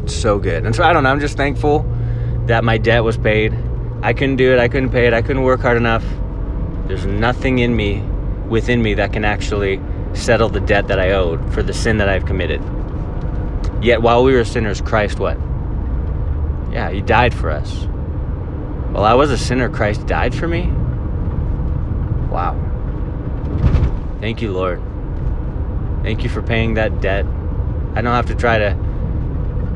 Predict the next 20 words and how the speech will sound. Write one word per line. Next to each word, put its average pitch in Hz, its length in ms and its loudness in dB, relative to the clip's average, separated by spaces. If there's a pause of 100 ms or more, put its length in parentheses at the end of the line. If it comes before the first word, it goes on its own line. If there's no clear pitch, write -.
(260)
have 117 160 0
a 110 60 -2
payment 123 360 2
plan 123 240 0
now, 120 300 0
you 120 140 -2
know? 117 240 0
It's 110 220 -2
not 117 180 2
like 113 140 0
a 113 40 2
down 110 240 0
payment 113 420 0
and 110 80 -2
now 107 200 0
I 104 60 0
have 104 180 0
to 98 80 -2
pay 110 240 0
monthly 104 420 0